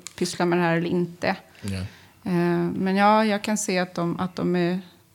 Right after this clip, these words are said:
Speaker 1: att de har. Och när de var mindre så var de väldigt öppna, vilket barn är. Eh, så att,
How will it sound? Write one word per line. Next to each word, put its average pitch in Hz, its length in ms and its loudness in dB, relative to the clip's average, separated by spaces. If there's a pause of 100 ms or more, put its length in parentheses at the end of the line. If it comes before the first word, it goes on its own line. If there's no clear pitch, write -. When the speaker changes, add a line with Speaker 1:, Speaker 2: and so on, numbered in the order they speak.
(160)
Speaker 1:
att 170 200 -8
de 180 140 -2
har. 196 280 0 (220)
Och 185 120 -2
när 190 120 0
de 185 100 2
var 185 120 2
mindre 190 340 0
så - 180 -8
var 185 200 0
de 180 180 0
väldigt 196 340 -4
öppna, 214 440 -2
vilket 196 200 -6
barn 170 320 0
är. 208 460 0 (640)
Eh, 175 320 0
så 180 200 -6
att, - 460 -10